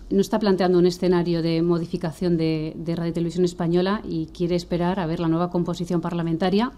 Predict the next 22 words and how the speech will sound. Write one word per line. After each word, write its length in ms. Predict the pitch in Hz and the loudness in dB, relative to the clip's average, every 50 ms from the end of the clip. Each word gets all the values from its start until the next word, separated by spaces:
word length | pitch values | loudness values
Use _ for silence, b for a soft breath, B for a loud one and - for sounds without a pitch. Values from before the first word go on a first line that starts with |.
| B B B B B B B B B | B B B B B B B B B
y 160 | - 190 180 | -2 0 2
ver, 160 | 160 175 165 170 | 2 2 2 2
eh, 420 | 165 160 156 156 156 151 156 - - | 0 0 0 0 -2 -4 -6 -8 -10
eh, 460 | - 160 160 156 156 156 156 165 156 - | -10 -8 -8 -8 -6 -6 -6 -6 -6 -6
que 100 | - 165 | -6 -6
se 120 | 180 180 | -4 -2
constituye 440 | 175 185 175 175 185 175 185 175 175 | 0 0 0 0 -2 -2 0 2 2
el 60 | 170 165 | 2 2
nuevo 180 | 170 170 170 | 2 0 0
Congreso 360 | - 175 170 165 170 165 185 | 0 -2 -2 -2 -2 -2 -2
de 40 | 175 | -2
los 60 | 165 | -2
Diputados 520 | 165 170 - 175 165 175 175 180 190 196 196 | -2 -4 -4 -4 -4 -2 -2 -2 -2 -2 -4
para 240 | - 175 160 156 139 | -4 -4 -4 -4 -2
tomar 260 | 160 156 165 165 170 | -2 -2 0 0 0
entre 240 | 165 160 165 165 160 | -2 -2 -2 -4 -2
todos 180 | 175 175 175 | -2 0 0
los 140 | 170 160 151 | -2 -2 -4
grupos 280 | 170 165 165 175 175 175 | -4 -4 -4 -4 -4 -2
decisiones 540 | 175 175 170 151 170 160 170 165 - - | -2 -4 -4 -4 -4 -4 -4 -4 -6 -8
al 140 | 185 160 160 | -10 -10 -10
respecto. 540 | 165 156 143 - - 175 170 - - 165 156 | -10 -12 -12 -8 -8 -8 -8 -8 -8 -12 -12